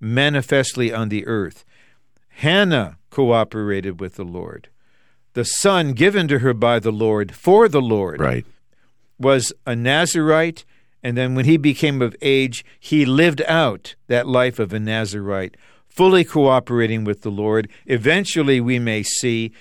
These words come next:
Speaker 1: he represented the Lord to such an extent that he was the acting God, God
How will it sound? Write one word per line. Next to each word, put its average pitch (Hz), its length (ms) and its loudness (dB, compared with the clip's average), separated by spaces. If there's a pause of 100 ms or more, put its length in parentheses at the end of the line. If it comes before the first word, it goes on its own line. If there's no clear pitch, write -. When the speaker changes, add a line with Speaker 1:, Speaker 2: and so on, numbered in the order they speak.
Speaker 1:
he 127 200 -2
represented 143 760 0
the 123 140 0
Lord 127 320 2
to 120 100 -4
such 165 360 -2
an 139 120 -6
extent - 640 -8 (540)
that 131 180 2
he 135 100 -2
was 127 480 0
the 113 240 -8
acting 147 640 -4
God, 101 600 -2 (580)
God 123 920 2